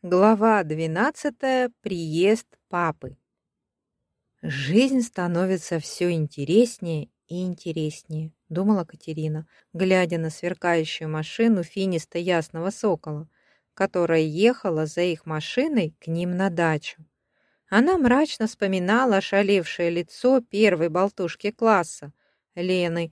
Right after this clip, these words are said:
Тишиной, которая так не кстати вышла во двор в тот самый момент, когда Финист церемонно помогал её бабушке садиться в машину.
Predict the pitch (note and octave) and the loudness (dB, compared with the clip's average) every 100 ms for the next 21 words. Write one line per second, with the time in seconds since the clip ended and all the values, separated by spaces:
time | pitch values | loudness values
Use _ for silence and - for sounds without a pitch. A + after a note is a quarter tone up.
0 | _ _ G#3 G3 D3 D#3 D3 C#3+ D#3+ F3+ | _ _ -4 -2 -2 -4 -4 -6 -8 -6
1 | - F#3+ F#3 - A3+ G#3+ - F#3+ - - | 2 4 4 2 -2 -2 -4 -12 -12 -16
2 | - B3+ B3+ A3 - E3 G3 A3+ - E3+ | -6 0 2 0 -2 0 4 4 2 -6
3 | D#3 E3+ F3+ A#3+ D#4+ - _ E4+ C4+ - | -2 -2 0 2 2 0 _ 2 2 2
4 | A#3+ A#3 F#3 E3 F3 C#4 F4 E4+ G#3 G#3 | 2 4 2 -2 -2 0 -2 -2 -2 2
5 | G#3 - E4+ F4+ D#4+ - - A#3+ G#3+ G3 | 2 2 0 2 0 -4 2 4 6 4
6 | G3+ E4 D#4+ C#4 A#3 G#3 G#3 G3+ G3+ F3 | 2 2 0 0 2 2 4 4 4 2
7 | D#3 D3 F3 A#3 A#3 G#3 - - F3 D#3+ | 0 0 2 4 2 -4 -10 -10 -6 -4
8 | D#3+ D#3+ E3+ D3+ E3 F3+ - D#3+ D3 | -6 -8 -12 -10 -10 -12 -10 -8 -6